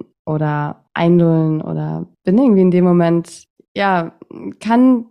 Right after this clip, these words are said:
doch nicht mehr zu meiner Entscheidung stehen, weil ich da irgendwie nicht geübt genug drin bin oder nicht fest genug drin. Hast du irgendwie so einen Tipp, den man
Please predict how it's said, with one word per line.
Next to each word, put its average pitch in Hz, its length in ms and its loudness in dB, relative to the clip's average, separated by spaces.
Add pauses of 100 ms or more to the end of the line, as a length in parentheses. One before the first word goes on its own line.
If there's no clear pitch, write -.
doch 247 160 -4
nicht 254 160 -4
mehr 240 100 -2
zu - 160 -8
meiner 226 180 0
Entscheidung 220 520 -6
stehen, 160 640 -2
weil 196 640 0 (220)
ich - 300 -12
da 196 140 -2
irgendwie 233 800 0 (260)
nicht - 320 -6
geübt 269 320 -8
genug 247 340 -10
drin 226 280 -4
bin 220 320 0
oder 160 200 -4
nicht 202 220 -4
fest - 320 -10
genug 190 400 -4
drin. 185 380 -4 (400)
Hast 202 200 -6
du - 40 -2
irgendwie 226 240 2
so 202 80 4
einen 190 260 2 (480)
Tipp, 269 360 -2
den 196 160 4
man 190 360 2